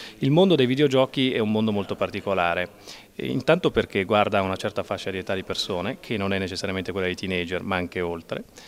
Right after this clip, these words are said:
C'è un'intensità di utilizzo molto elevata, i ragazzi o le persone che giocano a un videogioco sono fortemente concentrati su quello che sta avvenendo, e terzo c'è una ricerca dell'innovazione nel gioco. Allora, incredibile ma vero, qui la pubblicità gioca una partita molto positiva,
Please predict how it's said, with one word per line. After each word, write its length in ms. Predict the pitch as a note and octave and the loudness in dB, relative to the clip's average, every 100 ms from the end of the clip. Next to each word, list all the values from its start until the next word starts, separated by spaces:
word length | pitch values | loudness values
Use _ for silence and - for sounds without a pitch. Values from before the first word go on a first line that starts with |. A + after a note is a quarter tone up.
| - - - | -20 -20 -8
C'è 140 | - | 2
un'intensità 600 | C#3+ C3 A#2 B2+ A#2+ B2+ C3 | 4 4 6 2 4 4 4
di 60 | |
utilizzo 380 | A2+ A2+ A2+ G#2 | 4 0 0 2
molto 300 | A2 A2+ G2 | 2 0 -2
elevata, 560 | F#2 F2 E2 - A#2+ - - | -2 0 -2 -2 -6 -6 -10
i 100 | G2 | -6
ragazzi 460 | F2 F#2 F#2+ - F2+ | -2 2 2 0 -6
o 40 | |
le 60 | E2+ | -4
persone 300 | F2+ G2 F2 | -6 -6 -8
che 100 | F2+ | -4
giocano 300 | G2 G2+ F#2 | -4 -2 -6
a 20 | |
un 60 | |
videogioco 340 | F#2+ G#2 A2 - | -4 -4 -4 -4
sono 200 | - G2 | -4 -6
fortemente 680 | - A#2 G#2+ A#2 A2+ B2+ A#2 | -4 -2 0 2 2 0 -2
concentrati 540 | F#2+ F#2+ F2 F#2 F#2 | -4 -6 -6 -6 -6
su 100 | F2+ | -10
quello 180 | - F2 | -10 -8
che 80 | F2+ | -8
sta 140 | F#2+ | -8
avvenendo, 560 | F2 F#2 F2 E2 G2 - - - - | -6 -6 -6 -8 -10 -10 -20 -20 4
e 280 | F#3+ F#3 - | 6 6 2
terzo 360 | - C#3+ C#3 D#3 | 4 4 4 -2
c'è 120 | - | 0
una 120 | A#2 | 0
ricerca 440 | B2+ - A#2 - A#2+ | 0 2 0 0 0
dell'innovazione 640 | G#2+ A2 A2 A2 G#2+ F#2 | 0 0 0 0 -2 -2
nel 160 | F2+ | -2
gioco. 420 | F2 D#2+ - F2 - - | -4 -6 -8 -16 -14 -6
Allora, 200 | A#2+ G2+ | -2 -2
incredibile 540 | G2+ B2 C3 B2 A#2 | -2 -2 0 0 0
ma 100 | A#2+ | 0
vero, 260 | A#2+ B2+ C3+ | 2 0 0
qui 120 | A#2 | 0
la 100 | G#2 | -2
pubblicità 420 | G2 F#2 G#2+ A2 | -4 -10 -2 -2
gioca 320 | G2+ F2 F#2+ - | -2 -4 -4 -6
una 160 | G2 | -8
partita 340 | - G2 A2 F#2 | -8 -6 -6 -4
molto 260 | F2+ E2+ F2 | -6 -6 -10
positiva, 580 | F2+ F2+ F#2+ E2+ F2+ | -10 -10 -10 -8 -8